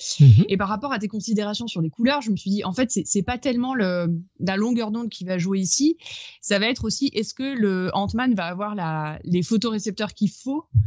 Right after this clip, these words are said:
Speaker 1: Oui,
Speaker 2: pour
Speaker 1: exactement.
Speaker 2: capter la lumière ? En fait, les photorécepteurs, on en a trois. Pour les cônes, on a vert, rouge et bleu chez
Speaker 1: Mhm.
Speaker 2: l'homme, mais chez d'autres espèces, par exemple les chauves-souris, elles peuvent avoir vert et U V.
Speaker 1: Tout à
Speaker 2: Et
Speaker 1: fait.
Speaker 2: en fait, ce qui va déterminer ta capacité à voir de l'U V, par exemple,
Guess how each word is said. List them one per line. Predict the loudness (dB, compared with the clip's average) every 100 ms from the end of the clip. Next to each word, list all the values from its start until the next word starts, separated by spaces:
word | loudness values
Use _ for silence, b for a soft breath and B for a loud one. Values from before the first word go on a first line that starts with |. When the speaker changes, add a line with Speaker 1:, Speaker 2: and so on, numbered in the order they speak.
| 2
Speaker 1:
Oui, | 2 2 0
Speaker 2:
pour | 2
Speaker 1:
exactement. | 6 6 4 0
Speaker 2:
capter | 2
la |
lumière ? | 0 0 -4 -6
En | -6
fait, | -4 -4
les | -2
photorécepteurs, | -2 -2 -2 -2 -4
on | -2
en | -2
a | -2
trois. | -2 -2 -2 -4 b b 0
Pour | 2
les | 4
cônes, | 4 2 2 2
on | 2
a | 2 2
vert, | 2 2 0 -4
rouge | -6 -2 2 2 0
et | 0
bleu | 2 0 -4 6
chez | 8 8
Speaker 1:
Mhm. |
Speaker 2:
l'homme, | 6 0 -4 -8
mais | -6
chez | -2 0
d'autres | 0 0
espèces, | -4 -2 -4
par | -2
exemple | -2 0 0
les |
chauves-souris, | 0 -2 0 0 0
elles | -2
peuvent | -4
avoir | -4 0 0
vert | 0 -2 -2 -2
et | 0 2
U | 2
V. | 2 0 _ _ B B B
Speaker 1:
Tout | 4
à |
Speaker 2:
Et | 6
Speaker 1:
fait. |
Speaker 2:
en | 4
fait, | 0 0
ce |
qui | 0
va | 2 2
déterminer | 0 0 -2 -2 -2 -2
ta | -4
capacité | -8 -8 -10 -4 0 2 0 -2 -4
à | -2 2
voir | 2 2 0 -2
de | -2
l'U | -2
V, | -2 -4
par | -4
exemple, | -4 -4 -8